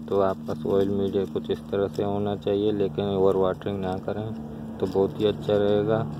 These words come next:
तो यहाँ पर आप देख सकते हैं, तो यानी कि मैंने इसे यहाँ पर लगा लिया है।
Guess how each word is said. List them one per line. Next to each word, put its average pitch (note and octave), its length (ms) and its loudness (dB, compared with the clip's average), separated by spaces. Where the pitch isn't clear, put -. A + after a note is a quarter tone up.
तो - 140 -6
यहाँ G2+ 260 0
पर G2+ 180 0
आप G2+ 240 0
देख G2+ 160 2
सकते - 380 -4
हैं, A2+ 200 2
तो G#2 100 4
यानी G#2 340 0
कि A2+ 80 2
मैंने G#2 340 0
इसे G2+ 280 0
यहाँ G2 300 0
पर - 1160 -2
लगा G2 320 4
लिया G#2+ 240 4
है। A2 300 -2